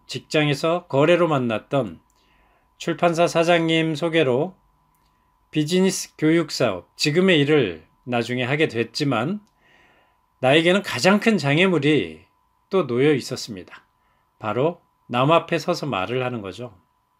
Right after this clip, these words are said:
하기 싫은 일이지만 해야만 할 일이라고 저는 생각을 했어요. 그래서 해야만 하는 일이라면 당당히 한번 해보자, 이렇게 마음 먹고 처음으로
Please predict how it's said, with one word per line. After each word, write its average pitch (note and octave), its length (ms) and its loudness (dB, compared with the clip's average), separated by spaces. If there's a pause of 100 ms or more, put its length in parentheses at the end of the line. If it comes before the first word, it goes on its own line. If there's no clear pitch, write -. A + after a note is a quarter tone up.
(1500)
하기 F#3+ 240 0
싫은 G#3+ 360 2
일이지만 D3+ 1040 0 (680)
해야만 F3 540 2
할 F3 260 2
일이라고 C3+ 540 0
저는 B2 240 -6
생각을 A#2+ 380 -8
했어요. G#2 360 -8 (1400)
그래서 F3+ 560 2
해야만 F#3+ 680 4
하는 G#3 320 0
일이라면 D3+ 600 0
당당히 B2 460 0
한번 C#3+ 340 0
해보자, C#3+ 540 0 (540)
이렇게 F3+ 320 0
마음 C#3 320 2
먹고 B2 480 -4 (1200)
처음으로 D#3+ 760 -2